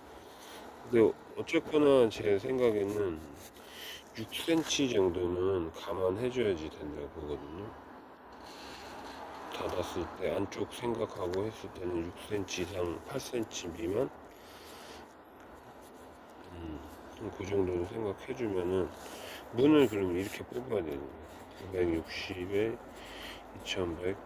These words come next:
육십. 밑에서 띄우는 거 생각하고, 뭐, 뭐 생각하고, 그리고 이제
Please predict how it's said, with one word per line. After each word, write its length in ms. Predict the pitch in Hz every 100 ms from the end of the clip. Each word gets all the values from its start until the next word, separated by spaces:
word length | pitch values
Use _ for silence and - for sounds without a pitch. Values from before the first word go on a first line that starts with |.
| - -
육십. 440 | 85 82 - - - - - - - - - - - - - - - - - - - - - - - - -
밑에서 520 | 98 92 92 - 98 90
띄우는 380 | - 143 143 131
거 80 | 110
생각하고, 800 | 120 117 107 101 104 90 101 110
뭐, 200 | 98 90
뭐 180 | 87 90
생각하고, 560 | 110 107 98 - 87 - 107 - - - - - - - - - - -
그리고 280 | 120 117 117 113 98
이제 220 | 98